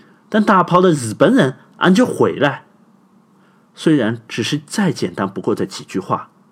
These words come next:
却寄托了一个儿子对于父母和家乡的全部思念。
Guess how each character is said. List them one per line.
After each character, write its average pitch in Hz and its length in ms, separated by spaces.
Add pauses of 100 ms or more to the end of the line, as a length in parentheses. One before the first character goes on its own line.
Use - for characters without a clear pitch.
(240)
却 - 160
寄 113 220
托 117 180
了 98 220 (200)
一 107 120
个 135 120
儿 90 220
子 95 340 (280)
对 117 160
于 104 80
父 120 240
母 90 240 (240)
和 - 160
家 107 240
乡 113 220
的 - 200 (380)
全 - 320
部 120 160
思 - 240
念。 92 240